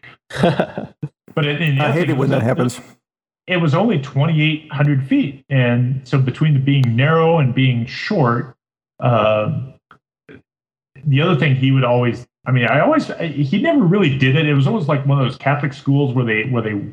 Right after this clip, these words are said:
Speaker 2: whack you on the knuckles with a ruler kind of thing. I always felt like that's what it was when I went through, uh, learning how to fly. The, uh,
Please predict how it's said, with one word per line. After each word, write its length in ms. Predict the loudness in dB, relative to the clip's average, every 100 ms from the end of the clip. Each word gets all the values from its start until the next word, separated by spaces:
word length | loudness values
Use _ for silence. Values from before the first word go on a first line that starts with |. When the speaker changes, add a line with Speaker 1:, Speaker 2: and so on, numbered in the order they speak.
| -18 _ _
Speaker 2:
whack 300 | 0 0 2
you 120 | 2 2
on 80 | 2
the 60 |
knuckles 500 | 2 0 2 2 2
with 160 | 0 -2
a 80 | -4
ruler 580 | 0 2 2 2 2 0
kind 180 | 0 0
of 120 | 0
thing. 360 | 2 2 2 2
I 100 | 2
always 240 | 2 0
felt 240 | 0 0
like 180 | 0 0
that's 240 | 0 0 0
what 140 | 0
it 80 | 2
was 300 | 0 0 -2
when 100 | -4
I 60 |
went 220 | -2 -4 -2
through, 200 | -4 -6 _ _ _ -2
uh, 460 | -2 0 0 0
learning 300 | 0 0 2
how 80 | 2
to 120 | 0
fly. 380 | 0 0 2 0 -2 -4 -2
The, 220 | 0 2
uh, 300 | 2 2